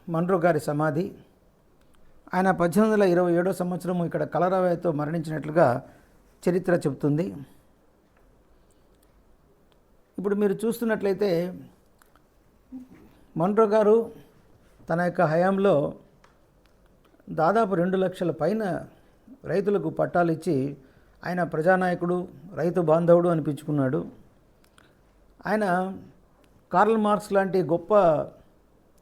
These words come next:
ఆ, కమ్యూనిస్టు నాయకులతో, ప్రపంచ నాయకులతోనే ఆయన పెద్ద కమ్యూనిస్టుగా గుర్తింపు పొందడం జరిగింది. ఇంతేకాకుండా ఆయన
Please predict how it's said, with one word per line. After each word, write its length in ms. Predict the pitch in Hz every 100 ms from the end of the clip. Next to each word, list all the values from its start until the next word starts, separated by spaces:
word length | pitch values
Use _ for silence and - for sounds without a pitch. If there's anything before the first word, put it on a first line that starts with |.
| _ _ _ -
ఆ, 680 | - 156 147 139 131 127 113 - - -
కమ్యూనిస్టు 640 | 160 202 214 202 202 170
నాయకులతో, 840 | 143 165 180 185 175 175 151 147 - - _ _ _ _ _ _ -
ప్రపంచ 340 | 180 220 214
నాయకులతోనే 880 | 185 185 175 180 180 175 165 143 156 - _ _ -
ఆయన 180 | 151 160
పెద్ద 340 | 135 160 160 185
కమ్యూనిస్టుగా 1000 | 151 160 185 180 - 160 160 151 139 - - _ _ 220 226
గుర్తింపు 400 | 143 160 196 156
పొందడం 340 | 139 147 143 131
జరిగింది. 560 | 131 131 139 147 160 _ _ _ _ _ _ - 202
ఇంతేకాకుండా 960 | 214 220 226 202 214 214 180 202 175 151 - _ -
ఆయన 440 | 160 185 175 156